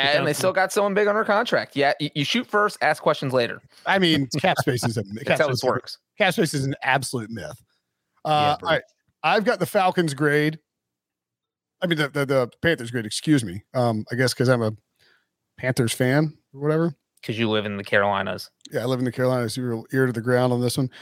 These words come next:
Speaker 3: And I am going to give the Panthers a generous D minus.
Speaker 1: Ooh.
Speaker 3: Again,
Speaker 1: Mm.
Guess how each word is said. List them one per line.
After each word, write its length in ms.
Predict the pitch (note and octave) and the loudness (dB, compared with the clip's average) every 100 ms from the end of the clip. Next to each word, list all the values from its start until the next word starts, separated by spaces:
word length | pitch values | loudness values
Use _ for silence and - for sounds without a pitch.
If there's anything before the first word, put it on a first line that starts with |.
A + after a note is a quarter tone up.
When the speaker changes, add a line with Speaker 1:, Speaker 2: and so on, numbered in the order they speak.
| - - | -20 -4
Speaker 3:
And 160 | D#3 D3 | 0 2
I 180 | F3+ G#3+ | 4 4
am 100 | G3 | 2
going 160 | G3+ | 2
to 60 | F3+ | 2
give 140 | F3+ | 0
the 80 | E3 | 2
Panthers 520 | F3 E3+ F3+ E3 D#3 - | 2 4 4 4 2 0
a 340 | D#3 D3+ D3+ | 2 4 2
generous 800 | D3 B2+ E3 F3 F#3 F#3 E3 - - _ _ - - | -2 -2 0 2 4 2 2 -4 -10 _ _ -20 -4
D 500 | E3+ F3+ F#3+ G3 F#3 _ _ _ C3+ | 0 2 2 2 -2 _ _ _ -6
minus. 800 | C#3+ D#3+ G3+ F#3+ - - - - _ - | 0 2 4 2 0 -6 -8 -12 _ -8
Speaker 1:
Ooh. 1040 | A2+ F#3 E4+ F#4 C3+ B2 A#2 A2 G2+ F#2 - - | -4 0 2 4 2 2 0 -2 -4 -10 -10 -4
Speaker 3:
Again, 500 | D#3 G3 F#3+ | 0 2 2
Speaker 1:
Mm. 20 | D#3+ | 2